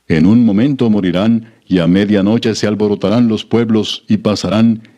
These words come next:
y sin mano será quitado el poderoso. Porque sus ojos están sobre los caminos del hombre, y ve todos sus pasos. No hay tinieblas ni sombra de muerte donde se escondan los que hacen maldad. No carga, pues, él al hombre más de lo justo,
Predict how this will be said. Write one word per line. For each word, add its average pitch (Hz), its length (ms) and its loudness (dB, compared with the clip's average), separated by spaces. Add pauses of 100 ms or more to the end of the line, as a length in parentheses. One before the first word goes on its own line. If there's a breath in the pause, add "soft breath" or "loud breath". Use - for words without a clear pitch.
(140 loud breath)
y 101 120 0
sin 85 260 0
mano 110 300 2
será 110 260 -2
quitado 123 380 -2
el 117 80 -4
poderoso. 113 580 -2 (800)
Porque - 320 0
sus - 240 -4
ojos 110 340 -2
están 113 320 0
sobre 101 220 -2
los 101 180 -2
caminos 110 340 0
del 90 140 -2
hombre, 113 380 -2 (320 loud breath)
y 98 160 2
ve 104 200 0
todos 131 460 -2
sus 123 180 -4
pasos. - 520 -6 (680)
No 85 200 2
hay 92 120 2
tinieblas 95 640 0
ni 92 100 2
sombra 104 300 0
de 90 100 -2
muerte 110 400 0
donde 104 240 0
se 98 140 -2
escondan 117 380 0
los 98 180 -4
que 117 80 -2
hacen 110 240 0
maldad. 101 460 -2 (580 soft breath)
No 262 220 2
carga, 92 360 -4
pues, 98 320 -2
él 98 200 0
al 87 140 -2
hombre 98 280 0
más 98 280 0
de 104 80 0
lo 95 100 0
justo, 117 480 -2